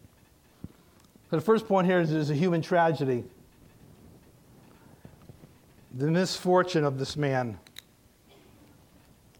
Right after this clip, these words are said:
Crippled from his birth. And I know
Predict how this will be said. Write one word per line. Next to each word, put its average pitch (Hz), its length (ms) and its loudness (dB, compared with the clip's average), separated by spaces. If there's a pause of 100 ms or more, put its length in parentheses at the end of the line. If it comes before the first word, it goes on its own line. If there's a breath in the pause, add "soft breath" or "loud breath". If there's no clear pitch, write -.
(2750)
Crippled 214 440 0
from 185 180 0
his 156 140 -2
birth. 135 480 -2 (2000)
And 139 100 -6
I 151 100 -2
know 165 260 -2